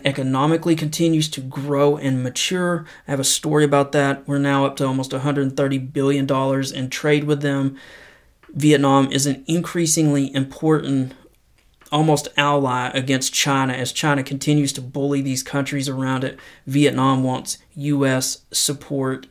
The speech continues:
and training and facilities, military facilities nearby so that China doesn't get too aggressive.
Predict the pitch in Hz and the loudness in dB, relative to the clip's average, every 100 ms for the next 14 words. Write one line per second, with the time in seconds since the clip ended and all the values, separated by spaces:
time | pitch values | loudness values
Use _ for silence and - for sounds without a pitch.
0 | - 131 - - 139 135 135 131 131 131 | -10 -8 -6 -2 0 2 2 0 -2 -6
1 | 135 - 160 147 139 139 139 147 135 139 | -6 -2 2 2 2 -2 0 0 0 -2
2 | 143 135 139 - 160 147 147 135 139 135 | -4 -4 -4 0 2 2 0 -2 -2 -2
3 | 135 131 123 - - - - 147 131 - | -2 -2 -4 -10 -20 -10 2 2 4 2
4 | 135 131 127 131 127 120 127 - 127 120 | 0 0 0 -2 -2 -6 -6 -6 -6 -6
5 | 127 123 - 127 | -6 -4 -6 -8